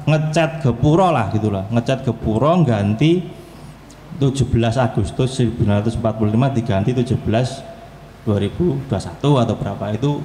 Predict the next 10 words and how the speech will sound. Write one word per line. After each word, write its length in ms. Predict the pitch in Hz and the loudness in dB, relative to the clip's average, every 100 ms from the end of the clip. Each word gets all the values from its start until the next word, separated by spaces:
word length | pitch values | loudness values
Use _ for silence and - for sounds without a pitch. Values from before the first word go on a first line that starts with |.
| - | -4
mesti 220 | 117 123 | -2 0
terjadi. 380 | 117 - 98 - | -2 -2 -4 -2
Ra 100 | 101 107 | -2 -2
ketampung 400 | 120 120 120 120 | 0 2 2 2
dicat 400 | 117 113 151 151 | 0 0 0 2
terus 160 | 143 - | 0 -2
diganti 400 | 107 95 98 104 | -2 0 0 0
ongkone 480 | 107 110 117 139 | 0 0 0 -2
kayak, 240 | 127 107 - | -2 -4 -4
kayak 140 | 110 | -4